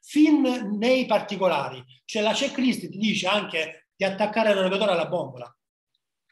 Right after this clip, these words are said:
per, per, per dire soltanto la semplicità e la precisione di questa lista. Quindi io taro i sensori, metto la griglia, la taratura dei sensori va fatta con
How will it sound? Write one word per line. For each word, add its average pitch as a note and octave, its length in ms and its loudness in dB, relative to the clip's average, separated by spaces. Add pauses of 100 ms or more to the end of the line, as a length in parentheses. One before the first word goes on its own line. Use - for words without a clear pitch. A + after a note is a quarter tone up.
per, F3+ 360 -4
per, F#3 320 -4
per E3+ 220 -6
dire F#3 260 -2
soltanto F#3 400 -2
la D#3+ 80 -4
semplicità E3 840 -6 (260)
e E3+ 140 -6
la E3 160 -2
precisione E3 540 -6
di D3+ 80 -4
questa D3+ 260 -8
lista. C#3 400 -10 (220)
Quindi G3 520 -2 (300)
io A3 220 2
taro A#3+ 400 4
i A3+ 80 0
sensori, A3 580 2 (800)
metto A#3 420 -2
la G#3+ 140 2
griglia, G#3 600 -4 (1200)
la G3 160 0
taratura A3 400 4
dei G#3+ 100 0
sensori G#3+ 380 -4
va G#3 180 2
fatta G#3+ 400 0
con G#3+ 600 -4